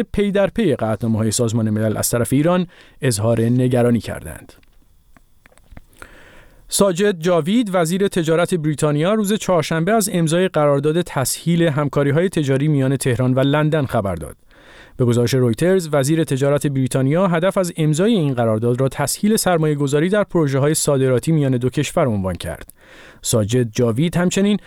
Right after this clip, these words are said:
از تلاش بریتانیا برای شرکای اروپایی‌اش برای کاهش محدودیت‌های بانکی علیه ایران خبر داد. ایران و کشورهای گروه پنج به علاوه یک تیر ماه گذشته توافق کردند که در ازای اجرای تعهدات ایران در چارچوب برجام،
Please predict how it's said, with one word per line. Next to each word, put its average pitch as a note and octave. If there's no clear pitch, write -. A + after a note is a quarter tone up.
از F3+
تلاش A#3
بریتانیا C3+
برای C3
شرکای D3
اروپایی‌اش C#3
برای G#3
کاهش G3
محدودیت‌های C#3
بانکی A#2
علیه A2+
ایران E3
خبر G2+
داد. E2
ایران C#3
و D3
کشورهای C#3+
گروه C#3+
پنج C#3
به C#3
علاوه C3+
یک F3+
تیر F3
ماه G3+
گذشته E3
توافق F3+
کردند B2+
که C#3+
در C#3
ازای F3
اجرای E3
تعهدات E3
ایران C3+
در B2+
چارچوب C#3
برجام، C#3+